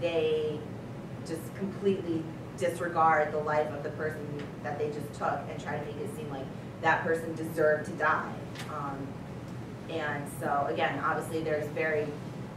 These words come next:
big differences between these two cases, but at the same time, there's also a lot of, like, really disturbing similarities.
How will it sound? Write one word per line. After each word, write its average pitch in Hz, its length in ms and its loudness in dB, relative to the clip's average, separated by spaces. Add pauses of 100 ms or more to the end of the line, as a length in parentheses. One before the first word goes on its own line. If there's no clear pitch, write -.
(140)
big - 300 4
differences 160 680 0 (460)
between 185 300 0
these 165 240 -2
two 196 100 2
cases, 196 540 6
but 165 80 2
at 160 100 2
the 160 80 0
same 165 240 -2
time, 165 260 0 (100)
there's 151 200 0 (100)
also 156 320 2
a 151 40 2
lot 151 180 2
of, 151 80 0
like, 147 200 -2
really 151 180 2
disturbing 151 440 -2 (140)
similarities. 147 640 -4